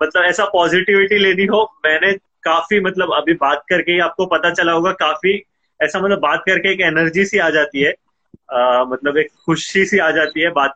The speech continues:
करके। तो आपको भी अगर उनसे बात करनी हो कोई भी, अ, ऐसी चीज, तो प्लीज उनसे बात कीजिए। और, अ, कुछ भी मदद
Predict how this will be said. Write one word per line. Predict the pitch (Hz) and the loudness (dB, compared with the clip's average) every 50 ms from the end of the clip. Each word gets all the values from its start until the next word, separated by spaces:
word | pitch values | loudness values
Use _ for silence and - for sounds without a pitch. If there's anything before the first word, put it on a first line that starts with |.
| - | -6
करके। | - 131 123 147 160 | -6 -4 -2 -2 -4
तो | 160 - 156 143 143 | -2 0 0 0 0
आपको | 139 - - - - - - 165 | 0 0 0 -2 -2 -2 -4 -4
भी | 165 160 170 | 0 2 2
अगर | 165 160 160 160 151 - _ - | 2 2 0 -2 -2 -4 _ -10
उनसे | 135 123 107 - 151 151 147 | -10 -8 -4 -2 -2 -2 -2
बात | 147 - 123 131 139 139 - - | -2 -2 -2 -2 -2 -4 -4 -4
करनी | 156 143 151 147 | -4 -4 -4 -6
हो | 151 156 147 | -4 -4 -4
कोई | 147 147 131 131 | -2 -2 -2 -2
भी, | 131 135 147 143 147 | -2 -2 -2 -2 -2
अ, | 143 - - 135 127 127 123 123 _ - | -4 -8 -6 -4 -2 -2 -2 -2 _ -12
ऐसी | 135 - - - _ - | -14 -14 -14 -20 _ -4
चीज, | - 165 - - - - | -4 -4 -4 -4 -6 -8
तो | 151 | -8
प्लीज | 139 _ _ - 143 156 170 151 | -8 _ _ -2 0 0 0 0
उनसे | 151 147 147 160 147 | -2 -4 -4 -2 0
बात | 131 131 139 139 - - | 0 0 0 -2 -4 -6
कीजिए। | 151 139 - 139 170 208 - _ _ - _ _ - - | -6 -4 -2 -4 -4 -4 -6 _ _ -20 _ _ -6 -2
और, | 127 123 123 127 127 | 0 0 2 2 2
अ, | 127 127 127 123 - _ _ _ _ - | 2 2 0 0 -4 _ _ _ _ -2
कुछ | 175 180 175 | -2 0 0
भी | 170 226 | 0 -2
मदद | 214 180 170 170 190 175 | 0 0 0 0 0 -2